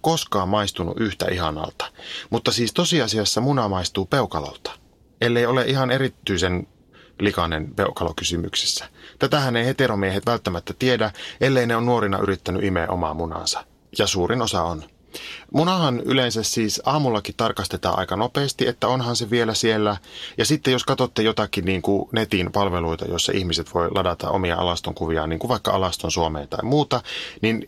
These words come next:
kyllähän siellä niin kuin pääasiassa on se vehje esillä monesti. Ja parhaita minusta on semmoiset kuvat, joissa on vielä joku maitolitra tahi sinappituubi siinä vieressä, niin kuin koko indikaattorina.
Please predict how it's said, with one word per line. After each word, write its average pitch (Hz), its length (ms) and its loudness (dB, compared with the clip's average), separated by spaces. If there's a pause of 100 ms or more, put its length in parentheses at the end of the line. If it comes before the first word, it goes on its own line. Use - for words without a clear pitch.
(100)
kyllähän 135 240 2
siellä 147 220 2
niin 127 80 0
kuin 120 120 -2
pääasiassa 113 680 0
on 101 140 0
se 92 120 0
vehje 98 400 0 (100)
esillä 87 500 -2 (960)
monesti. 90 520 0
Ja 110 100 2
parhaita 143 420 2
minusta 127 360 2
on 208 80 2
semmoiset 123 380 2
kuvat, 107 320 0
joissa 92 260 0
on 98 80 0
vielä 104 200 4
joku 101 340 2 (360)
maitolitra 113 600 2
tahi 98 280 0
sinappituubi 95 760 0
siinä 90 280 0
vieressä, 92 440 0
niin 92 140 0
kuin 101 120 -4
koko 107 340 2
indikaattorina. - 800 -4